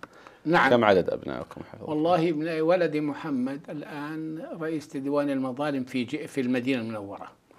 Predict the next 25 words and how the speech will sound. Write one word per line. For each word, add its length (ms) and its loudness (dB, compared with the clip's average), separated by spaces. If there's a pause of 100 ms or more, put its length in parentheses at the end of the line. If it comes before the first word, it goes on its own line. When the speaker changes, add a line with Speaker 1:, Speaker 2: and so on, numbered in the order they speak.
(140)
Speaker 2:
ما 140 -8
شاء 180 -16
الله. 100 -10
Speaker 1:
طبعا 200 0
في 80 -8
الم-، 200 -2
المرتبة 560 -4
الممتازة 540 -6
الآن. 180 -12 (220)
Speaker 2:
ما 160 -6
شاء 300 -18
الله. 140 -4
Speaker 1:
أي 100 2
نعم. 260 -8 (640)
وعندي 580 2
يليه 360 0
يوسف 440 0
طبيب 560 -2
في 80 -10
المستشفى 440 -4
العسكري. 540 -10 (360)
Speaker 2:
ما 160 -10
شاء 280 -16
الله. 180 -16 (200)
Speaker 1:
استشاري. 580 0